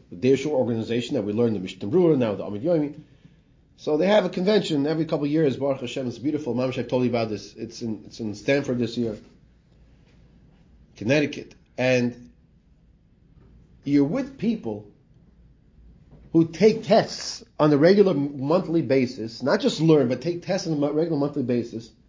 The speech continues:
on Mishnah Berurah, on Gemara. I once was asked to give a Yid a test on the way flying to Eretz Yisrael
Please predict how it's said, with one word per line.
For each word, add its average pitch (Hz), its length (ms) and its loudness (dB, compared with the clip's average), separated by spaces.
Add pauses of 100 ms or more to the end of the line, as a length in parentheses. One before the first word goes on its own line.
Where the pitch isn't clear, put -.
(580)
on 131 200 2
Mishnah 139 280 0
Berurah, 139 460 4
on 139 160 0
Gemara. 160 560 4 (340)
I 160 160 0
once 185 340 -2 (280)
was 143 200 -2
asked 170 380 -2
to 135 80 -10
give 151 460 0
a 139 60 0
Yid 147 500 4
a 131 60 -2
test - 520 -2 (760)
on 160 200 2
the 175 80 6
way 156 240 6
flying 160 420 0
to 156 80 -4
Eretz 151 240 2
Yisrael 131 560 0